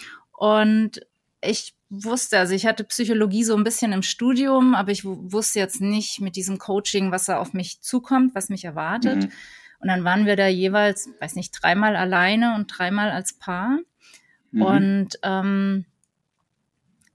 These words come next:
Speaker 1: ja, also ich, der, der Druck war hoch, sonst hätte ich das nicht gemacht. <laughs> Und, ähm,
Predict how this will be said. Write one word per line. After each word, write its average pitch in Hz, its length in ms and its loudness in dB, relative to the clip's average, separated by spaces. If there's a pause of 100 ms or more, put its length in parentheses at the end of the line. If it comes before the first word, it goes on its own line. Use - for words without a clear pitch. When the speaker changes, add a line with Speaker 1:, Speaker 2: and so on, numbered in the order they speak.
Speaker 1:
ja, 170 320 2 (320)
also 190 160 0
ich, 190 200 -2 (200)
der, 190 80 2
der 190 180 2
Druck 254 320 0
war 190 160 6
hoch, 240 220 2
sonst 240 240 2
hätte 220 140 2
ich 202 60 -2
das - 160 -4
nicht 190 180 -2
gemacht. - 420 -2
<laughs> 254 1300 0
Und, 233 580 6
ähm, 220 600 2